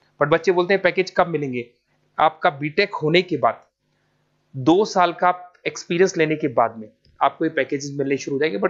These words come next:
कम से कम दो साल तो लगेंगे, तब उस level के package पे आप पहुंच जाओगे। As a trainee ये package नहीं है, but training complete होने के बाद में ऐसे packages आपको मिलने लग जाएंगे। नेक्स्ट point दिखाई देगा आपको,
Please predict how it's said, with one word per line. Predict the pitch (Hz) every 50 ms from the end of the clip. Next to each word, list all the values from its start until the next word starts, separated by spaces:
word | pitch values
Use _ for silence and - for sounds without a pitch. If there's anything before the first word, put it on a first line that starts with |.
| - -
कम | 165 160
से | 151 - 170
कम | - 196 190
दो | 156 143 147 151
साल | - 147 143
तो | 139 - 165
लगेंगे, | 147 143 135 135 120 110 110 - _ _ - -
तब | 180 175
उस | 185 180 -
level | 151 139 147
के | 139 170
package | 151 - 131 - - 131 -
पे | - 147
आप | 131 - -
पहुंच | 131 117
जाओगे। | 113 113 113 110 117 - _ _ _ _ _ -
As | - 151
a | 156 214
trainee | 233 226 233 220 214 220 226
ये | 247 254 254
package | 240 240 220 214 - 233 220 196
नहीं | 233 226 196 143
है, | 117 - _ _ _ _ _ _ - 156
but | 180 -
training | - 190 202 208 240 240 214
complete | 220 196 170 220 233 247 202 220
होने | 226 220 220
के | 202 220
बाद | 202 196 180
में | 196 185
ऐसे | 175 190 190
packages | 185 160 - - - 165 156 156
आपको | 143 - - 151
मिलने | 139 135 131 131
लग | 123 120
जाएंगे। | 127 107 - 117 117 _ _ _ _ - _ _ _ _ _ - -
नेक्स्ट | 202 220 214 -
point | 247 240 233
दिखाई | 233 - 233 226
देगा | 233 226 220 226
आपको, | 208 - - - 220 233 233 233 _